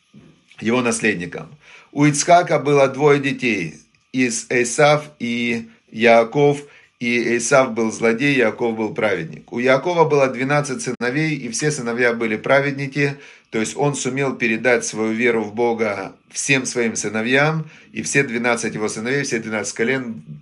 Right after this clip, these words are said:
верили единому Богу, и поэтому он <coughs> родоначальник еврейского народа, потому что все его дети были религиозные, верующие и шли по его пути. Теперь второй ответ, который он даёт, он прямо очень меня затронул до глубины сердца.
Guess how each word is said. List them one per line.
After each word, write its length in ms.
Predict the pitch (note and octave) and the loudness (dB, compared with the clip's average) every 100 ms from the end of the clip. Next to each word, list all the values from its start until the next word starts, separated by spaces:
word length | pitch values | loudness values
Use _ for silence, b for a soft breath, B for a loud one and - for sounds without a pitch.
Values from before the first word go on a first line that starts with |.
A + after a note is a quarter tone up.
| - | -10
верили 380 | A2 A#2+ A2+ G#2+ | -2 0 0 -2
единому 400 | A2 A2 G#2 G#2 | -4 -4 -6 -4
Богу, 500 | B2+ C3 A#2+ G#2+ F#2+ | -4 -2 -2 -4 -6
и 340 | A2 G#2+ G2+ E2+ B B - | -6 -6 -6 -10 B B 2
поэтому 360 | B2 C3 A#2+ D#3 C#3+ | 2 4 2 4 4
он 180 | B2+ A#2+ | 4 4
<coughs> 20 | |
родоначальник 840 | A#2+ A2+ A#2 A2+ A2+ C#3 C3 A#2 | 2 2 2 0 2 0 0 -4
еврейского 520 | A2+ A#2 A2+ A2+ G#2+ G#2+ | -2 -2 -2 -4 -6 -4
народа, 320 | A#2+ D3+ C#3 | -2 -2 -2
потому 360 | A2+ A2+ A#2 | -4 -4 -6
что 180 | A#2 A2 | -4 -4
все 320 | - - C#3 | -4 -2 2
его 220 | B2+ G#2+ G2+ | 2 0 -2
дети 520 | B2+ C#3+ D#3 D3+ D3 B B _ | -2 -2 -2 -4 -6 B B _
были 640 | - A#2+ A#2+ A#2+ A2+ - | -4 -2 2 2 2 0
религиозные, 800 | G#2+ G#2+ G#2 G#2 A#2+ B2+ A2 G2+ | -4 -6 -4 -2 -2 -2 -4 -6
верующие 600 | G#2+ A#2+ A2+ - - F#2+ | -4 -2 -2 -4 -4 -4
и 160 | F2+ F#2+ | -6 -8
шли 180 | - A2 | -6 -6
по 100 | G#2 | -4
его 160 | G2+ | -6
пути. 380 | E2+ F#2 - C#2+ - _ _ B B B B | -6 -10 -12 -16 -18 _ _ B B B B
Теперь 300 | - C#3 D#3 | -6 0 0
второй 360 | C#3+ C#3+ E3+ G#3+ | 2 2 4 4
ответ, 320 | D#3+ F3+ D3+ | 4 4 4
который 320 | C#3+ C3 B2+ | 0 -2 -2
он 120 | B2 A#2+ | -2 0
даёт, 420 | B2 G#2 F2 - | 0 0 -4 -4
он 440 | C3 D#3 E3 D#3 - | 0 0 0 -2 0
прямо 360 | C3+ C#3+ C#3 | 2 2 2
очень 380 | B2+ C3 C3+ B2+ | 2 0 -2 -4
меня 260 | A#2+ A#2 A2+ | -4 -2 -2
затронул 500 | A2+ B2+ B2 A#2 G2 | -4 -4 -2 -4 -2
до 160 | A2 | -4
глубины 380 | A2 A2 A2 G#2+ | -2 -4 -4 -4
сердца. 560 | - C#3 C3+ C#3 B2 | 0 0 2 0 0